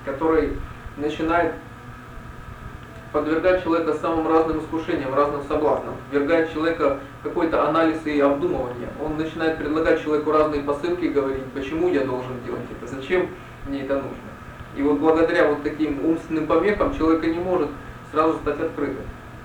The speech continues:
Поэтому как раз помехи такого рода, они решаются только полным контролем над умом.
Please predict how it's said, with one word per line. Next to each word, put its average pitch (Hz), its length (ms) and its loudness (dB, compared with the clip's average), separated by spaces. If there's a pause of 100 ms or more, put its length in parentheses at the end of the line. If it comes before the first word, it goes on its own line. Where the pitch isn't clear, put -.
(120)
Поэтому 147 460 2 (180)
как 151 160 0
раз 147 140 4
помехи 160 420 0
такого 180 580 4 (380)
рода, 147 340 6
они 156 160 4
решаются 160 460 4
только 139 240 0
полным 170 360 2
контролем 143 520 0
над 139 120 0
умом. 143 280 0